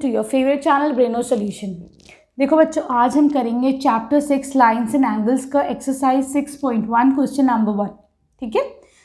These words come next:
क्या कह रहे हैं इसमें कि देखो एबी और सीडी दोनों इंटरसेक्ट कर रहे हैं पॉइंट O। ठीक, फिर ये कह रहे हैं एंगल एओसी प्लस एंगल बीओई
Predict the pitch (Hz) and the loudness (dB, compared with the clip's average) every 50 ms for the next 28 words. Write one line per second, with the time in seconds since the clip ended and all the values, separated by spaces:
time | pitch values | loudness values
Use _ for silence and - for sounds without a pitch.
0 | _ _ _ - 294 285 302 294 311 339 330 320 320 302 302 294 - - 302 320 | _ _ _ 2 4 4 4 4 2 4 4 4 4 4 4 2 2 2 2 2
1 | 359 339 - - - - - _ _ _ - 330 277 320 320 277 381 466 - - | 2 2 -2 -10 -16 -20 -20 _ _ _ -2 2 2 4 4 4 4 2 0 0
2 | - - 285 269 277 254 240 302 339 359 370 320 - - - 302 269 247 214 269 | 0 2 4 6 6 6 6 8 8 8 6 4 2 4 6 6 6 8 8 6
3 | 285 226 302 294 311 330 320 294 294 302 294 302 320 311 - 320 302 302 320 320 | 6 6 6 8 8 10 10 8 8 4 2 -2 -4 -4 -2 -2 0 0 0 0
4 | - - 330 320 311 311 311 320 311 240 226 208 - - - _ _ _ _ _ | 0 0 0 0 0 0 0 0 -2 -4 -4 -6 -8 -10 -16 _ _ _ _ _
5 | _ _ - 466 523 - - - _ _ _ _ _ _ _ _ _ - 320 330 | _ _ -4 -4 -4 -4 -8 -16 _ _ _ _ _ _ _ _ _ 4 4 4
6 | 330 330 339 330 349 370 370 - - 302 302 302 359 370 - - 320 311 311 311 | 4 4 2 2 2 2 0 2 4 6 8 8 8 6 4 2 2 2 2 2
7 | 311 311 302 277 - - - 302 277 240 233 233 294 320 311 - - - - - | 4 4 2 2 0 0 2 4 4 4 4 4 4 2 2 -2 -8 -14 -20 -8
8 | - 302 311 320 - 339 339 320 311 330 339 311 247 220 214 262 277 311 - 285 | -2 2 2 4 4 6 6 8 8 8 6 4 4 4 6 6 6 6 6 6
9 | 277 294 - - - 294 247 | 4 2 2 2 2 2 2